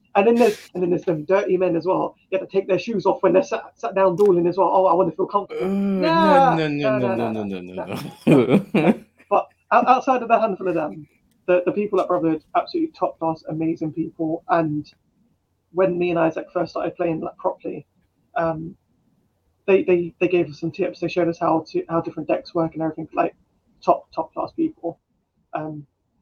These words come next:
Speaker 1: but yeah, one, there's one guy in there. I'll never forget him. Absolute dick. He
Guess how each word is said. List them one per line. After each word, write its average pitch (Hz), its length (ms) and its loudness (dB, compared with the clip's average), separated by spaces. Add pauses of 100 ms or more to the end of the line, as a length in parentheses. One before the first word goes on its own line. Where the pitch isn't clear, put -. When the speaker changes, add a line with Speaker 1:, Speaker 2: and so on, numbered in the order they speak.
(280)
Speaker 1:
but 190 100 -4
yeah, 160 140 -2 (240)
one, 175 340 -2
there's 175 160 -2
one 185 160 2
guy 165 220 -2
in 151 100 -4
there. 147 240 -6 (240)
I'll - 80 -6
never 147 200 -4
forget 151 280 -6
him. 139 140 -14 (340)
Absolute - 440 -6
dick. - 320 -6 (460)
He 214 500 -6